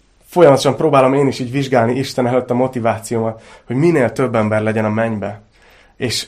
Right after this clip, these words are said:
próbálok meghalni, minden egyes nap föl kell vennem a keresztemet,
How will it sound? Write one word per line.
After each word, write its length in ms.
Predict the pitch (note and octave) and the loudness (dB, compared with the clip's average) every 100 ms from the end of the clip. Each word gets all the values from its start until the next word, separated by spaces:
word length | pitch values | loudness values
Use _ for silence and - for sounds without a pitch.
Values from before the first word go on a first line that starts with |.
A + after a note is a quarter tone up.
| _ | _
próbálok 460 | - E3 C#3+ B2+ B2+ | 2 4 4 4 2
meghalni, 640 | C#3+ D#3+ - - A2 G#2+ A2+ | 0 0 -2 -2 0 2 0
minden 320 | C#3+ D3 C3+ | -2 -2 -2
egyes 320 | C3+ B2 - | -2 -4 -2
nap 200 | C#3 C3 | -4 -4
föl 260 | - D3 C#3 | -2 0 2
kell 180 | B2+ | 0
vennem 280 | A#2 A#2+ A2 | 0 0 -2
a 80 | G#2+ | -4
keresztemet, 640 | C3+ A#2+ - A#2+ A2+ A2+ | -4 -4 -4 -4 -2 -4